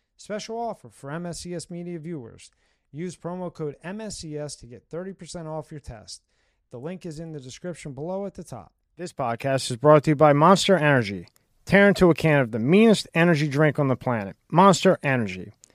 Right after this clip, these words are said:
It's the ideal combo of the right ingredients in the right proportion to deliver a big bad buzz that only Monster can. Monster packs a powerful punch, has a smooth, easy drinking flavor. Athletes, musicians, co-eds,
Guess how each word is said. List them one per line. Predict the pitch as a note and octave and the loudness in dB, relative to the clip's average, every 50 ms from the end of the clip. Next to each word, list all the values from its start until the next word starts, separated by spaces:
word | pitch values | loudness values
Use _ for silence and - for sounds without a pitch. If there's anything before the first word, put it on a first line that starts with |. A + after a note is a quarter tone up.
| _ _ | _ _
It's | - C#3+ - | -4 -4 -2
the | - D#3+ D3 | 2 4 4
ideal | C3+ B2 A#2+ G#2+ D3 F#3+ G#3+ G3+ | 4 4 4 6 6 6 6 6
combo | - - E3+ D#3 C#3+ C3 A#2+ A#2 A2+ | 4 4 4 4 4 4 2 2 0
of | A#2 G#2+ | 0 -2
the | - A#2+ | -2 -2
right | G#2+ A2+ A#2+ C#3 E3 | 0 2 2 4 4
ingredients | G3 G3+ E3 D#3+ C#3+ C3+ B2+ B2+ C3 C3+ - - - _ - | 4 4 4 4 4 4 2 0 0 -2 -2 -6 -12 _ -10
in | C3 B2+ | -6 -6
the | A#2 A2 | -4 0
right | A2 B2 C3+ D3+ - | 2 4 2 2 0
proportion | - E3+ - - D#3+ D#3 C#3+ B2 - - C#3 C#3+ C#3 | -2 -8 0 4 4 6 4 4 0 -4 -4 -4 -6
to | - - | -6 -8
deliver | A2 C3 C3+ B2 C3 B2+ A2+ A#2 A2+ G#2 | -2 -2 2 4 4 4 4 2 0 0
a | G2 | -2
big | E2+ _ - F3 F#3+ F#3+ C#3+ | -4 _ 2 4 4 4 4
bad | C3+ D#3+ D#3+ D#3 B2+ A2+ | 6 8 8 8 6 4
buzz | C3 C3 C3+ B2+ G#2+ | 4 4 4 4 2
that | A#2 G#2 F#2 | -2 -6 -4
only | B2+ C3 B2 A#2 A2 | -4 -2 -2 -2 -2
Monster | G#2 G#2+ B2+ D3+ E3+ D3 - - E3 C#3+ | -2 0 2 2 2 2 2 0 -2 -2
can. | - - C#3 A2+ G#2 F2+ - _ _ _ _ _ _ _ - - _ _ _ - | 0 -4 -6 -4 -6 -10 -12 _ _ _ _ _ _ _ -20 -20 _ _ _ -4
Monster | C#3+ C#3+ D3+ D#3+ - - C#3 | 0 2 4 4 4 2 0
packs | - - D3 C#3 C3 - - | 0 2 0 0 0 -2 -6
a | G2+ | -6
powerful | - - F3 G3 G#3+ G3 - G#3+ F3+ | -2 0 2 4 4 4 2 0 -2
punch, | - - F3 C#3+ A2+ - - - - _ _ _ _ _ _ _ | 0 0 0 0 0 -2 -8 -14 -14 _ _ _ _ _ _ _
has | - D#3 C#3+ B2+ B2+ | -2 0 0 0 0
a | A#2+ | -4
smooth, | - - - G3+ A3 A#3 A3+ F#3 - | -4 0 2 4 6 6 4 4 0
easy | - F3 F#3 D#3+ D#3 E3 | -2 0 0 0 0 0
drinking | C3 D3+ D#3 D3+ C3 - D3+ C3 | 0 0 0 0 0 -2 -4 -6
flavor. | - - - B2 A#2 G#2+ F#2 F2+ E2+ - _ _ _ _ _ _ _ _ _ _ _ _ _ _ - | -4 -4 -4 -4 -4 -4 -6 -10 -14 -16 _ _ _ _ _ _ _ _ _ _ _ _ _ _ -2
Athletes, | C3 C3 C3 B2+ - E3 F3+ G3+ - - - - - - | 2 2 2 4 4 2 2 2 0 -4 -12 -14 -12 -8
musicians, | D3 C3+ B2 A2 C3 B2+ B2 - - E3+ F3+ F#3 - - - _ _ _ - | -4 -4 -2 0 0 0 0 0 0 0 0 0 -2 -6 -14 _ _ _ -6
co-eds, | - - F3 F3+ E3+ C#3+ B2 A#2+ B2 C3 - - | 2 6 8 8 8 8 6 4 2 -2 -4 -12